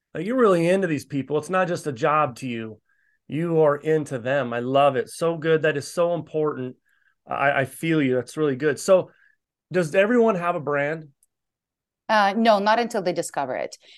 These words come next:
Speaker 2: Um, so again, huge misconception when people say everybody has a brand, what you want to be intentional with it to, you know, build out your narrative. Not true. Um, everybody has a reputation.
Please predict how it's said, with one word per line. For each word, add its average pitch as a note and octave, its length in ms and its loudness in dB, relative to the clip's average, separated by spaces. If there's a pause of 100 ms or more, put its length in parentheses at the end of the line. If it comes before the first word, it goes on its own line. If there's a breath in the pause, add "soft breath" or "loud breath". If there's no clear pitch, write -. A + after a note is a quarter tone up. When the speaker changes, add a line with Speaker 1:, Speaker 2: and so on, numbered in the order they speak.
Speaker 2:
Um, F3+ 220 0
so A#3 160 4
again, F#3+ 240 4
huge C#4+ 320 -4
misconception F#3+ 640 -2
when F3+ 120 -6
people G3 280 -4
say F3+ 460 2
everybody F#3+ 400 -2
has E3+ 180 -6
a E3+ 60 -4
brand, F3 560 2 (100)
what F3 500 0
you F3 300 -4
want F3 220 0
to G3+ 80 -6
be E3+ 100 -6
intentional F3+ 540 -4
with E3 160 0
it E3+ 100 0 (120)
to, F#3+ 140 -2
you F3 120 -6
know, E3+ 100 -2
build E3 240 2
out E3 220 0
your D3+ 80 -6
narrative. A2+ 340 -10
Not D4 240 0
true. E3 320 -2 (380 loud breath)
Um, E3 200 -2
everybody F#3+ 360 0
has E3+ 180 -6
a E3+ 80 -4
reputation. G3+ 1040 -6